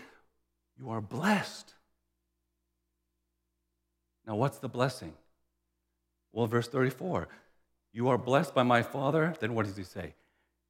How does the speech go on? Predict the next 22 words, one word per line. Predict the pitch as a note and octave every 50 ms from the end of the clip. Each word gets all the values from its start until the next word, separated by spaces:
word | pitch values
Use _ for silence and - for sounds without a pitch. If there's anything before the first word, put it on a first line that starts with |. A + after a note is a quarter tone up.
| _ _ _ _
"You | _ A2 A#2 - -
inherit | - A2 A2+ G#2+ - - - - - F3+ F#3+ G3+ F#3+ F3+ D3+ A2 F#2 - - - - _ _ _ _ _ _ _ _ _ _ _
the | B2 A#2
kingdom | - - - - - C3+ B2+ A#2+ G#2 G#2+ F#2 D#2+ D2+ D2 - - _ _ _ _ _ _ _ _ _
prepared | - D3+ C3 - - - - G3 G3+ G3 F#3
for | F#3+ - F3+
you | E3+ D3+
from | - D#3+
the | D3+ C#3+
foundation | - E3+ D#3+ D3+ D3+ E3 D#3 D3+ - D3+
of | C#3+ C#3+
the | D#3
world." | D3+ F3 G3+ F#3+ D3 G#2 - - - - -
Listen | - A3 - A3
to | G3 E3
this. | A#2+ G2+ F2+ - - - - - - _
Inherit. | - E3 E3 D#3 E3+ E3 - A3 B3 C4 B3+ B3 A#3+ A3+ E3+ G#2 - - - - _ _ _ _ _ _ _ _ _ _ _ _ _ _ _ _ _ _ _ _ _ _ _ _ _ _ _ _ _
Inherit. | - G3 G3 F3+ F3 G#3 A3+ A#3+ B3 B3 F#3 A2+ - - - - -
It | - -
doesn't | A#3 B3+ B3 A#3 G#3+
say | - B3+ A3
you | F3 F3 G#3 A3 G3+